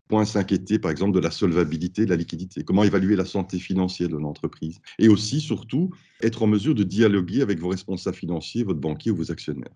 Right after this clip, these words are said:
Le second, je vais dans l'ordre chronologique du calendrier, concerne l'impact du digital sur la fonction finance. Donc ça, c'est donné par Philippe Bernardi en une journée. L'idée ici, c'est plutôt de comprendre les évolutions technologiques qui impactent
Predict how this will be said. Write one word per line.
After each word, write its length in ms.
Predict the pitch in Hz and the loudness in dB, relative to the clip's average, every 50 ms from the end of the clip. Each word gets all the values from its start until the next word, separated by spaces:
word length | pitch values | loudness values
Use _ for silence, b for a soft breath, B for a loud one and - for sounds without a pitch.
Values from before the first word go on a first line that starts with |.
| _ - | _ 0
Le 200 | 92 104 120 120 | 6 8 8 8
second, 600 | 120 - 135 127 120 131 151 185 196 185 156 - - | 6 4 2 2 4 4 2 2 2 0 -2 -6 -8
je 160 | 92 90 110 | -6 -2 0
vais 160 | 107 107 117 | 2 2 4
dans 140 | 107 110 110 | 4 4 4
l'ordre 300 | 113 120 113 90 92 107 | 4 4 2 2 0 -2
chronologique 880 | 104 - - 123 117 117 113 107 110 104 110 - 135 - - - - - | -2 -2 -2 0 0 2 2 2 0 0 -2 -6 -8 -8 -10 -18 -14 -10
du 160 | 80 85 82 | -8 -6 -2
calendrier, 640 | - 117 110 107 107 98 82 82 87 80 90 107 117 - - | 2 2 4 4 4 4 2 0 0 0 0 -2 -4 -4 -2
concerne 400 | - 107 110 104 113 143 123 117 | 0 0 2 2 4 4 6 6
l'impact 320 | 117 110 113 127 113 107 | 4 4 2 0 0 0
du 60 | 110 | -2
digital 420 | 98 95 98 98 95 92 117 113 107 | -6 -6 -6 -8 -6 -2 -2 -2 -2
sur 140 | - 113 104 | -2 -2 -2
la 80 | 95 | -2
fonction 400 | 95 - 107 92 95 - 98 95 | -2 -2 -4 -4 -4 -4 -4 -4
finance. 400 | 92 - 95 95 101 123 151 131 | -4 -2 0 0 0 0 0 -2
Donc 180 | 104 104 92 - | -2 -2 -2 -2
ça, 80 | 117 | -2
c'est 160 | 104 - 110 98 | -4 0 0 0
donné 300 | 92 98 98 104 107 98 | 2 2 2 2 0 0
par 240 | - 90 87 - | 0 -2 -4 -4
Philippe 340 | - - - 104 107 101 87 | -6 -6 -4 -2 -2 0 2
Bernardi 540 | 82 101 85 98 98 92 - 92 87 113 139 | 2 2 2 2 0 -2 -2 -4 -4 -2 -2
en 120 | 139 208 | 0 0
une 160 | 98 101 104 98 | 2 2 2 2
journée. 520 | 85 92 80 87 87 87 90 110 143 - B B B B B B | 2 0 -2 0 0 0 0 -2 -4 -6 B B B B B B
L'idée 280 | 113 113 117 110 135 | 2 4 4 6 8
ici, 260 | 135 127 127 - 147 | 6 6 6 2 -2
c'est 80 | 123 110 | -2 -2
plutôt 460 | 113 - 104 98 - - 120 127 120 | -2 -2 -4 -4 -4 -2 -2 0 0
de 80 | 110 110 | 0 0
comprendre 520 | 113 - 127 120 123 - - 143 135 123 | 0 2 0 0 0 -2 -4 -2 0 0
les 200 | 117 107 92 107 | 0 0 2 2
évolutions 480 | 107 95 104 98 95 95 - - 107 107 | 0 2 0 -2 -2 -4 -4 -4 -4 -2
technologiques 680 | - 110 101 - - 104 92 92 92 90 104 120 - | -2 -4 -4 0 0 0 2 2 0 -2 -2 -8 -6
qui 100 | - 98 | -2 -2
impactent 440 | 92 90 92 - 127 127 123 - | 0 0 0 0 -2 -2 -4 -6